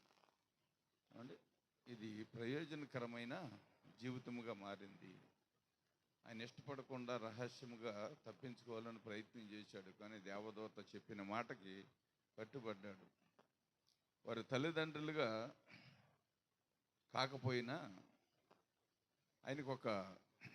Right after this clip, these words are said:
మంచి అంటే మంచి తోడుగా దేవుడు వాళ్ళని నియమించాడు. ఆదరణగా, ఆదరణకర్తలుగా నియమించాడు. ఎందుకంటే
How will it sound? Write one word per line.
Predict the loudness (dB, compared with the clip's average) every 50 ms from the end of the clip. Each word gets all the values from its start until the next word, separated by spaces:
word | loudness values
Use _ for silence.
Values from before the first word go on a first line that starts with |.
| -14 -18 -18 -20 -20 -18 _ -2 2 6 6
మంచి | 6 4 4 -2 -4 -4 -6 -6 -8 -18 _ _ _ _ _ _ _ _ _ _ -14 -8
అంటే | -4 -4 -4 -4 -6 _ _ _ _ _ _ _ _ _ _ _ _ _ _ _ _ _ _ _ _ -6 -2 0
మంచి | 0 0 0 0 0 0 2 4 2 2 0 -2 -8 -14 -12 -12 -12 -10 -12 -14 -16 -18 _ _ _ _ _ _ _ _ _ _ _ 4
తోడుగా | 6 6 6 6 4 4 4 4 4
దేవుడు | 4 4 4 4 4 4 2
వాళ్ళని | 2 0 -2 -2 -4 -6 -8 -10 -12 -14 -18 -20 -12 -8 -4
నియమించాడు. | -4 -4 -4 -4 -6 -8 -12 -14 -16 -16 -16 -20 _ _ _ _ _ _ _ _ _ _ -4 2 4 6
ఆదరణగా, | 6 6 6 4 4 0 0 -2 -6 -8 -2 2 2
ఆదరణకర్తలుగా | 4 6 4 4 4 2 2 2 2 2 2 -2 0 2 2 4 4 4
నియమించాడు. | 2 2 2 0 -2 -2 -4 -6 -8 -8 -10 -14 -18 _ _ _ _ _ _ _ _ _ _ _ _ _ _ _ _ _ _ _ _ _ _ _ _ _ _ _ -8
ఎందుకంటే | -2 2 2 4 4 6 8 8